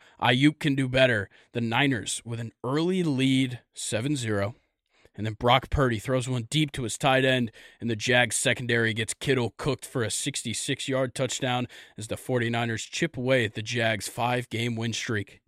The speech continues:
Deebo Samuel L. Jackson receives the handoff,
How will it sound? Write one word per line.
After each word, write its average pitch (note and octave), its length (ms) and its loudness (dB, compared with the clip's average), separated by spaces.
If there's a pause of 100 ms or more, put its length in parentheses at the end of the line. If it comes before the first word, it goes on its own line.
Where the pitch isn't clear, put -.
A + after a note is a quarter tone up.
(640)
Deebo B2 400 2
Samuel A#2+ 580 2
L. A2+ 200 0
Jackson A2 560 0
receives D3 560 -2
the C#3 80 2
handoff, B2+ 640 0